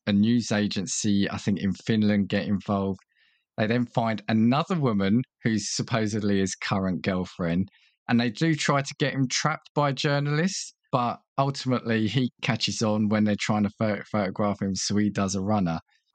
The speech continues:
Yeah, so while, while all this is going on with, with these two women, um, Simon on the run because he realises he's not gonna get money from those two women anymore, he strikes a relationship with a Dutch fashion worker called Eileen, who, again, met on Tinder.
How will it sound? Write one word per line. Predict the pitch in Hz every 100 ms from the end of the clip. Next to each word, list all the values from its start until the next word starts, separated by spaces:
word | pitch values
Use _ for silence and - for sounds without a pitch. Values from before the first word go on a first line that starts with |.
| _ _ -
Yeah, | 127 104
so | - 147
while, | 143 156 214 190
while | 143 156 165
all | 143
this | 120 120
is | 120
going | - 110 107 113
on | 147 170 -
with, | - -
with | 117 -
these | 131 131 -
two | - 110
women, | 95 92 92 110 - _ _ -
um, | 117 113 110
Simon | - 143 139 120
on | 113 107
the | 104 101
run | 110 139
because | 131 113 123 107
he | 110
realises | 104 107 104 101 104 101
he's | 104 98
not | 110 -
gonna | 95
get | 95 92
money | - 104 98
from | 92 92 95
those | 98 107 101
two | - 95 90
women | 92 92
anymore, | 90 90 85 90 113 _ _ _ _ _
he | - 123 123 107
strikes | - - 110 92 113
a |
relationship | 104 107 104 - - 101
with | 107 95
a | 101 _
Dutch | 147 - -
fashion | - 107 - 98
worker | 95 92 98
called | - 101 92 110
Eileen, | 98 101 101 95 101
who, | 107 98 98
again, | - 98 104
met | 101 98
on | 95 82
Tinder. | - 107 95 85